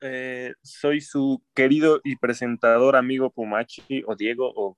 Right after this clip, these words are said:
como les dije en las noticias, me pueden decir como ustedes gusten. Em, el día de hoy, pues, nuestro conductor, eso no fue, eh, mentira lo del guión, sí está de vacaciones. Le mando un saludo a mi amigo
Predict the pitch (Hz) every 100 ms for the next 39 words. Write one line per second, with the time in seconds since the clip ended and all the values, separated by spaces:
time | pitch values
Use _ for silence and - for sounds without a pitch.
0 | _ - 95 95 98 98 110 131 147 127
1 | 117 113 - 120 135 127 104 - 120 110
2 | 98 117 - 110 98 95 - 113 117 110
3 | 107 120 - 135 196 - _ - _ _
4 | 113 110 110 110 107 113 _ _ _ _
5 | _ - 120 117 131 143 135 139 143 -
6 | 123 127 117 131 120 120 113 107 127 139
7 | - _ - 139 208 180 185 - 170 175
8 | 175 - _ 120 110 107 104 104 107 104
9 | 127 151 175 151 113 107 107 110 170 190
10 | 156 156 160 151 123 101 107 120 160 165
11 | 120 120 135 147 117 101 117 131 127 101
12 | 101 117